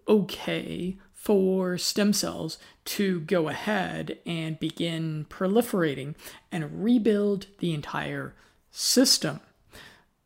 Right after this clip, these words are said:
To repeat, fasting rebuilds the entire immune system. That's remarkable, isn't it? Fasting causes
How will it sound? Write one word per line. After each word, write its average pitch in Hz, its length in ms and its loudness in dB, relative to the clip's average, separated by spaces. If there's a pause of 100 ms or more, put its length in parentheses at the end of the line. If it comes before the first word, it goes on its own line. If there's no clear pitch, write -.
To - 140 2
repeat, - 840 2 (600)
fasting 269 920 0 (180)
rebuilds 196 920 4 (100)
the 190 120 4
entire 170 840 -2 (280)
immune 214 380 10
system. - 480 -4 (440)
That's - 500 -2
remarkable, 160 680 0 (200)
isn't 220 280 2
it? - 120 -4 (640)
Fasting - 800 0
causes 170 920 -2